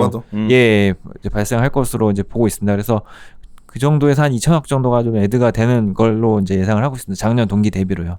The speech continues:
Speaker 1: 음.
Speaker 2: 예. 그래서 좀 보고 있고, 뭐 나머지 이제 매크로나 이런 것들이 이제 플러스 마이너스 여기저기서 되고,
Speaker 1: 음.
Speaker 2: 이제 뭐 그랜저 같은 경우가 마진이 좋은데 작년에 이제 이 분기에 좀 많았고요.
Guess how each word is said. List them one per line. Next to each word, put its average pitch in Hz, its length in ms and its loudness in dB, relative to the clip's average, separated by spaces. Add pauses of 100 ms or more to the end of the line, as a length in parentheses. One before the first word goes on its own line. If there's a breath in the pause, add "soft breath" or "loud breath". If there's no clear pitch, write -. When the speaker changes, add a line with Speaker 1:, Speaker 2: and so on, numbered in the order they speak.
(120)
Speaker 1:
음. 123 240 -6
Speaker 2:
예. 82 200 -4 (440 soft breath)
그래서 - 160 -14 (380 loud breath)
좀 - 100 -6
보고 113 200 -4
있고, 123 480 0 (200 loud breath)
뭐 123 120 0
나머지 151 340 4
이제 131 140 2
매크로나 147 540 2
이런 131 180 2
것들이 127 560 2
이제 117 120 2
플러스 202 340 2
마이너스 139 360 4
여기저기서 117 460 2
되고, 113 480 0 (240 loud breath)
Speaker 1:
음. 117 260 -8 (200)
Speaker 2:
이제 104 440 2
뭐 92 220 0
그랜저 160 640 4
같은 143 240 0
경우가 143 180 4
마진이 117 360 2
좋은데 104 260 0
작년에 123 420 0
이제 104 160 0
이 101 160 0
분기에 120 240 0
좀 113 160 -4
많았고요. 98 480 -4